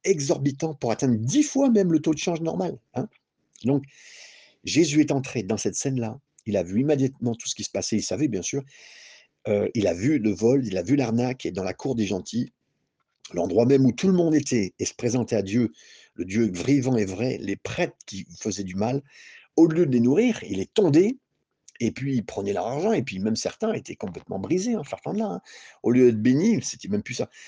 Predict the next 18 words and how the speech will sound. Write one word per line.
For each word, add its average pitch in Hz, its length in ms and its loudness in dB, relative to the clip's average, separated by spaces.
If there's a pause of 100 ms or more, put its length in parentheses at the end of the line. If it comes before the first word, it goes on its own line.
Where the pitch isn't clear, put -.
(420)
Et, 107 180 0 (120)
euh, - 60 0 (120)
là, 127 360 2
le 120 120 4
lien 120 220 4
est 113 100 -2
très 131 260 -2
intéressant, 110 440 -2
mes 101 160 -4
amis, 92 240 -4
entre 87 200 -10
ces 92 160 -6
deux 90 180 -6
écrits. - 280 -12 (800)
Les, 107 360 2
les 104 160 2
deux 127 240 2
traitent - 460 -4